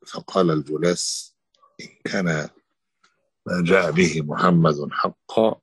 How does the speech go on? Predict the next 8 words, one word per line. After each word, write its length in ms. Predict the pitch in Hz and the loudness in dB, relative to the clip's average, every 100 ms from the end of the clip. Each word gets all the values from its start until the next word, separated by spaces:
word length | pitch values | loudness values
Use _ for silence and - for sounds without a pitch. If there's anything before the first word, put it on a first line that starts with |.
| - | -12
فنحن 440 | - 104 98 90 | -6 -2 -2 0
أشر 460 | 87 - - 98 90 | 0 0 0 2 2
من 380 | 78 73 80 - | 0 -2 -4 -4
حمورنا 580 | 80 78 78 82 78 | -2 0 2 2 0
هذه 640 | 76 76 73 76 80 82 82 - | -2 -2 -2 -2 0 0 -2 -8
التي 320 | 80 80 - - | -12 -14 -12 -8
نحن 300 | 67 - 143 | -6 -6 -8
عليها." 480 | - - - - | -10 -10 -12 -14